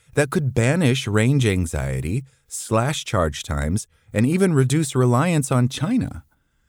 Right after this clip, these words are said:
Panasonic's main U S customer is Tesla and produces around ten percent of E V batteries globally.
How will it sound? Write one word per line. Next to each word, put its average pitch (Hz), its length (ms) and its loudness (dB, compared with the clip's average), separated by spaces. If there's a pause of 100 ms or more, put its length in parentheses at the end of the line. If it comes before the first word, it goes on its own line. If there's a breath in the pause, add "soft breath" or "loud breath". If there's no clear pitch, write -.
(500)
Panasonic's 185 640 0
main 147 200 4
U 143 200 6
S 131 160 2
customer 127 460 2
is 104 260 2
Tesla 80 520 -4
and 92 160 -2
produces 147 480 0
around 117 320 2
ten 226 260 0
percent 139 520 0
of 95 120 0
E 123 160 0
V 120 160 2
batteries 98 480 0
globally. 85 680 -2